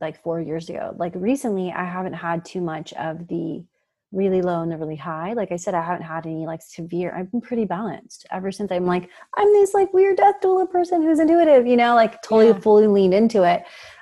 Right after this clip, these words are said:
Speaker 1: Um, that has been very healing for me. But before,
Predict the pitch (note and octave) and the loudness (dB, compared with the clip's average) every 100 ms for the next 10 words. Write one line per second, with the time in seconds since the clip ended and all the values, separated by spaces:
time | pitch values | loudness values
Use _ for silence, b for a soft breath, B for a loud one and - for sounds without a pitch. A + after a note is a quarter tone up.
0 | - G3 F#3+ F#3 E3+ F3+ F#3 F#3 F3+ D#3+ | -4 0 0 0 -2 -4 -2 0 2 2
1 | E3 A#3 B3 G#3 F3+ F3+ E3+ E3+ F3 E3 | 0 0 0 0 -2 -6 -6 -4 -2 -4
2 | - - _ _ _ _ G3+ G3+ - - | -6 -20 _ _ _ _ -8 -8 -10 -4
3 | C4 A3+ F#3 F3 F3+ G3 | 2 2 2 0 -2 -4